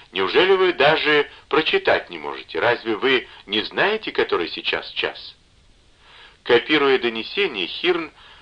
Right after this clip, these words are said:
повторил и время, относившееся к предшествующему донесению.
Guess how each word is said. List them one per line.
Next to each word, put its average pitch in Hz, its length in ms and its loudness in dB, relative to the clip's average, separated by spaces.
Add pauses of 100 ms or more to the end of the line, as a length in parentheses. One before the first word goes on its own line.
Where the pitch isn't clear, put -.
(140)
повторил 139 600 2
и 135 220 -4
время, 131 680 0 (380)
относившееся 135 1120 0
к - 80 -10
предшествующему 120 960 -2
донесению. 80 600 -10